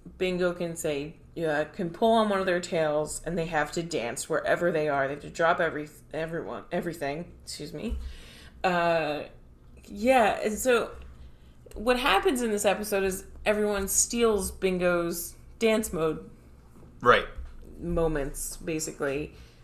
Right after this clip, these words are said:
Speaker 1: Ooh, our lights are flickering.
Speaker 2: <laughs> Oh, it's a,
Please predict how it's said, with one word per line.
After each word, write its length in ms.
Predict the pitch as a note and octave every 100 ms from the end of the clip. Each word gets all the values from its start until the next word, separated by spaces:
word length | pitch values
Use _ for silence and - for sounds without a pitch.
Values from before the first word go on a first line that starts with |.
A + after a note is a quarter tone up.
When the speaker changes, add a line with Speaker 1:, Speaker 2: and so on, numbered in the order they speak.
| - -
Speaker 1:
Ooh, 300 | G#3 A#3 - - -
our 160 | D#3+ D#3 D#3+
lights 320 | F#3 A3 -
are 100 | C#3+
flickering. 640 | - - D#3 - E3 D#3
Speaker 2:
<laughs> 140 | F3 C#3+
Oh, 160 | C3
it's 140 | G#2+
a, 80 | G2+